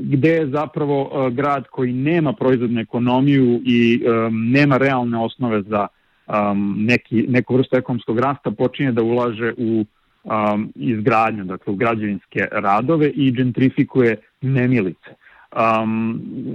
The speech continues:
Erdogan je naravno, e, imao zemljotres, e, i izgovor, em, nebezbednih domova, ogromnih, recimo, romskih četvrti,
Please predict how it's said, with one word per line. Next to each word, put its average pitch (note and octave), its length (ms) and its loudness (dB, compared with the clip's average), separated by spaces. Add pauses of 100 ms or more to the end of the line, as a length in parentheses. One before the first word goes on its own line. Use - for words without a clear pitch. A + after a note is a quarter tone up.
Erdogan D3+ 360 2
je C#3 60 0
naravno, D3 360 0
e, C3 380 -2
imao C#3+ 400 2
zemljotres, B2 640 -2
e, - 680 -6
i A#2 220 2
izgovor, A#2 520 2
em, G#2+ 480 -4
nebezbednih G#2 840 -2
domova, A2+ 680 0
ogromnih, B2 460 -2
recimo, A#2+ 340 -2
romskih C3+ 480 0
četvrti, G#2+ 560 -4